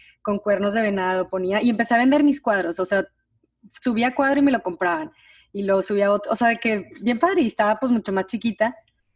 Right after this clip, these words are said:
este, empecé a hacer galletas también y pintaba las cajas súper padre, o sea, todo lo que hacía me gustaba meterle arte. Fue mi primer blog, y luego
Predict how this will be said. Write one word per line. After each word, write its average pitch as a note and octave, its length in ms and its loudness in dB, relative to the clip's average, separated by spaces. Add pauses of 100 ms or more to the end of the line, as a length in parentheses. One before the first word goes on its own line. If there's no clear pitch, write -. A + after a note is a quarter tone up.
(100)
este, F#3+ 640 -2
empecé G#3 260 -2
a - 40 -6
hacer A3 140 -2
galletas A3+ 420 0
también G#3+ 240 2
y G#3+ 60 0
pintaba F#3 340 -2
las G3 160 -2
cajas F#3+ 240 -4
súper F3+ 260 -8
padre, G3 180 0
o G#3+ 40 -2
sea, A#3+ 100 0
todo C4 180 2
lo E4 140 6
que B3+ 80 -2
hacía B3 240 0
me C4 80 4
gustaba G#3+ 260 0
meterle G#3 440 0
arte. - 400 -6 (520)
Fue A3+ 120 0
mi A3+ 120 4
primer G#3+ 300 0
blog, C4+ 360 4
y A#3+ 100 0
luego G#3+ 420 2